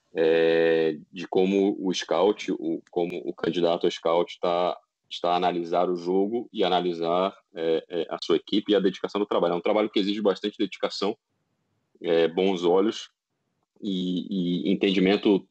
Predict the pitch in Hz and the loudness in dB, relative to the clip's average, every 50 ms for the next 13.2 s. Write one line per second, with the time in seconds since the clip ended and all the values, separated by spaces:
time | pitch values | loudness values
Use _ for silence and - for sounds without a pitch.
0 | - _ - 98 104 117 123 - - 110 104 92 - 101 92 92 92 92 95 - | -14 _ -2 0 2 2 2 0 0 0 0 2 0 0 0 0 -2 -2 -2 -4
1 | - 104 87 87 98 101 104 113 107 107 107 104 104 98 - 104 92 92 101 101 | -6 -6 0 2 2 2 2 2 2 2 2 2 0 -2 -2 -2 -2 -2 -2 -4
2 | 101 - - 104 - 104 95 98 101 - 104 92 92 - 104 104 113 - - 220 | -4 -6 -12 -8 -6 -4 -2 -2 -2 0 -2 -2 0 0 0 0 0 0 -2 -2
3 | - - 95 87 92 101 95 87 78 78 78 78 - - 78 80 - - 78 78 | -2 -2 -4 0 0 0 2 2 2 2 0 -2 -2 -4 -4 -4 -4 -2 -4 -4
4 | - - _ _ _ _ _ _ _ _ - - 85 78 80 78 78 78 80 78 | -4 -6 _ _ _ _ _ _ _ _ -8 -4 0 2 4 4 4 4 4 2
5 | 73 65 - - _ - 57 50 50 50 50 - - - - _ _ _ _ _ | 2 0 -4 -8 _ -6 -4 -4 -2 -4 -4 -6 -8 -12 -18 _ _ _ _ _
6 | _ - 90 92 85 - - 87 - - - - 82 82 90 87 - - - - | _ -2 0 0 2 2 2 0 0 0 -2 0 2 2 2 2 0 -2 -8 -12
7 | - - - - 87 85 85 87 87 90 - - - 87 87 82 80 - _ _ | -12 -16 -18 -8 -2 -2 -2 -2 -2 -8 -6 -2 0 2 2 0 -2 -6 _ _
8 | _ _ _ _ 82 85 85 85 82 80 80 78 73 - - _ _ _ _ _ | _ _ _ _ -4 -2 0 0 0 0 0 -2 -4 -6 -10 _ _ _ _ _
9 | _ _ _ _ 85 - - - 87 87 82 85 82 82 90 82 82 87 85 85 | _ _ _ _ -6 -2 0 2 2 4 4 2 2 2 2 2 2 2 2 0
10 | 87 82 78 82 92 90 - - 92 80 - - - 101 104 117 107 90 87 85 | -2 -6 -6 -6 -8 -6 -2 0 0 0 -2 -4 -4 -4 -2 -2 -2 -2 -4 -6
11 | 85 80 87 80 82 - - 85 - 95 87 87 85 85 82 87 90 87 87 87 | -4 -4 -2 -4 -4 -6 -8 -6 -4 -2 -2 0 2 2 0 2 2 2 2 2
12 | 82 85 82 80 - 92 90 90 - - 87 82 85 90 101 101 98 - 87 82 | 0 -4 -10 -8 -4 -4 -4 -4 -2 -4 -2 -2 0 0 -2 -2 -2 -4 -4 -2
13 | 87 90 87 | -2 -2 -2